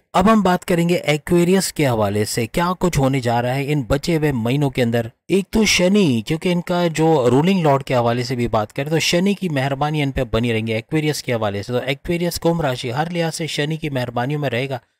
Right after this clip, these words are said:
यानी सैटर्न की नवाजिशात बनी रहेंगी और अच्छा कुछ होते हुए इनके करियर में, इनके कारोबार में, इनके तमाम मामला ज़िंदगी का उरूज में रहना और हिट लिस्ट पे आते हैं, यानी बेहतरीन करते, अच्छा पैसा बनाते, तेज तरीन तरक्की करते हुए ये नजर आएंगे। हर लिहाज से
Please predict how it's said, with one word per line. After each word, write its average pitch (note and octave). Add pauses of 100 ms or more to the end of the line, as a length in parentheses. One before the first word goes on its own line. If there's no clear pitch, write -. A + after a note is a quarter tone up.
(160)
यानी D#3+
सैटर्न E3
की E3+
नवाजिशात B2
बनी C3+
रहेंगी C3+
और C#3
अच्छा D#3+
कुछ D#3+
होते C3
हुए B2
इनके A#2
करियर C3
में, C3+
इनके B2+
कारोबार B2+
में, C3 (340)
इनके D#3+
तमाम F#3
मामला E3
ज़िंदगी C#3
का D3+
उरूज D#3
में D3
रहना C#3+
और C3+
हिट D#3+
लिस्ट F3
पे D#3
आते B2+
हैं, C3
यानी C#3+
बेहतरीन C3+
करते, B2
अच्छा A#2
पैसा C3
बनाते, B2 (380)
तेज F#3
तरीन F#3
तरक्की E3
करते D3
हुए B2
ये A#2+
नजर A2
आएंगे। G2+
हर F3
लिहाज E3+
से E3